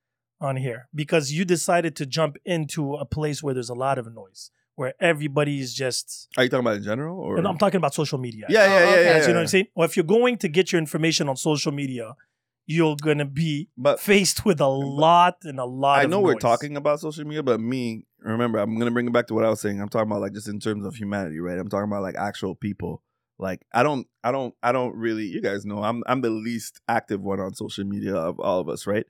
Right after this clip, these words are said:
Speaker 3: Mm-hmm.
Speaker 2: Um, I'm talking about, like, even just having conversations with people these days, like, there's so much ignorance. You know what I mean? Like, one-to-one, like, conversations. There's a lot of ignorance based off of obvious information that's being given.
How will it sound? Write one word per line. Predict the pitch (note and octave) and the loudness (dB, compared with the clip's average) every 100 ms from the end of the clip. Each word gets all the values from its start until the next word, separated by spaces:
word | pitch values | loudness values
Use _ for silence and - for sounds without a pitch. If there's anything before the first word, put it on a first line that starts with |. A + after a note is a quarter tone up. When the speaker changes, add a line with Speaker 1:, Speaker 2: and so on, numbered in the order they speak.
| _ - | _ -16
Speaker 3:
Mm-hmm. | G#3+ G#2 | -8 -2
Speaker 2:
Um, | G2+ G2+ F#2 E2+ A1+ - _ _ | 0 0 -2 -6 -12 -20 _ _
I'm | A#2+ | -4
talking | C#3 C#3 | -2 2
about, | A2+ | 0
like, | G2+ F#2 | 0 -4
even | B2+ B2 A#2+ | -8 -6 -6
just | G#2 A#2+ | -6 -4
having | A2 F#2 | -4 -2
conversations | A2+ G2+ G2+ G#2 - A2 | -4 -6 -6 -10 -10 -12
with | F#2 | -10
people | A#2 A#2 | -10 -10
these | B2+ B2+ | -10 -10
days, | C3 C#3 C3+ _ _ - | -8 -8 -10 _ _ -12
like, | F#2 | -8
there's | G2 F#2+ | -8 -8
so | - | -8
much | C3 G#2+ | -8 -8
ignorance. | - A#2 G#2 - - _ _ _ - | -10 -8 -8 -10 -20 _ _ _ -10
You | A2 | -6
know | A2 | -2
what | |
I | A2 | -2
mean? | A#2 | 0
Like, | G#2+ - | -2 -2
one-to-one, | A2 A2+ A2+ A2+ G#2+ - _ - | -4 -2 -2 -2 -2 -4 _ -8
like, | F#2+ | -6
conversations. | - G#2 G2 - A2 G#2 F#2+ | -2 -4 -4 -4 -4 -6 -8
There's | G2+ | -4
a | |
lot | A2 D3 | -2 0
of | A#2 | 0
ignorance | A2+ A2+ A#2 - _ _ _ | -4 -6 -8 -14 _ _ _
based | B2 C#3+ - | -2 -2 2
off | C3+ C3 | 2 2
of | A#2+ | 0
obvious | F#2+ G#2+ G#2 G#2 | 0 -2 -2 -6
information | - G#2 G#2 G#2 G#2 G#2+ | -8 -8 -6 -8 -8 -6
that's | G2 | -6
being | F2 F#2+ G2+ | -6 -10 -6
given. | A#2 G2 G2+ | -6 -6 -10